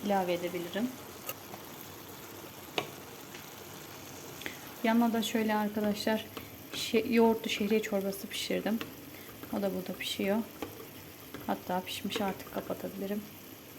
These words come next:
Yoğurtlu şehriye çorbasını hiç denediniz mi bilmiyorum ama,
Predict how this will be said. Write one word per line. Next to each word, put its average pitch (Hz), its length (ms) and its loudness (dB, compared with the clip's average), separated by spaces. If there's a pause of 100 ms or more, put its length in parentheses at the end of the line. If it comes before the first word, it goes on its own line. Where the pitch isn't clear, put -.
(2000)
Yoğurtlu 254 240 12
şehriye 240 320 12
çorbasını 233 460 6
hiç 220 240 4
denediniz 214 440 4
mi 202 120 4
bilmiyorum 220 360 6
ama, 214 220 4